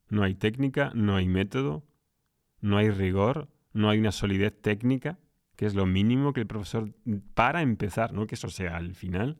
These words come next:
ni el principio, ni el medio, pero sí, perdón, sí el principio. <laughs> Ahí hay algo muy gordo que saber. Y por eso empecemos esta, esta semana,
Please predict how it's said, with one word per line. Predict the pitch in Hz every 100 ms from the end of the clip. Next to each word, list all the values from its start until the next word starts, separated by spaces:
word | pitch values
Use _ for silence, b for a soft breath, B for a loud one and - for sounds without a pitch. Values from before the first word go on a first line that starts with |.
| _ -
ni | 95 87
el | 87 87 92
principio, | - 92 92 - 95 113
ni | 95 95
el | 95
medio, | 90 92 110
pero | 131 -
sí, | - -
perdón, | - 107 104
sí | 95 107
el | 92
principio. | 107 92 - - 120 135 _
<laughs> | 117 - - - 139 127 123 - - _ _ _ _ _ _ _ _
Ahí | 101 92 95 143 208 _ _ _ _ _ _ _ _ _ _ _ _ _ _ _ _ _ -
hay | 110 110
algo | 120 143 139
muy | 147
gordo | 170 175 156
que | 123
saber. | - 95 - - - - - - - -
Y | 101 95 95 95 95 -
por | 107
eso | 107 139
empecemos | 123 123 123 104
esta, | - 107 - -
esta | - 101
semana, | - 98 95 95